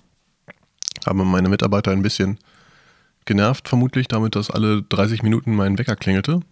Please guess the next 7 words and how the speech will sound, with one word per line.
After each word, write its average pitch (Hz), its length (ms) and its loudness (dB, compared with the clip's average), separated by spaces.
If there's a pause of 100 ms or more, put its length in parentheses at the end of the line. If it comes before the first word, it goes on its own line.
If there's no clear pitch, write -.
(3000)
Aber 104 220 0
da 101 60 0
muss 110 180 -2
man 120 100 -2
dann 120 140 -2
durch. - 320 -8 (960)
<laughs> - 240 -4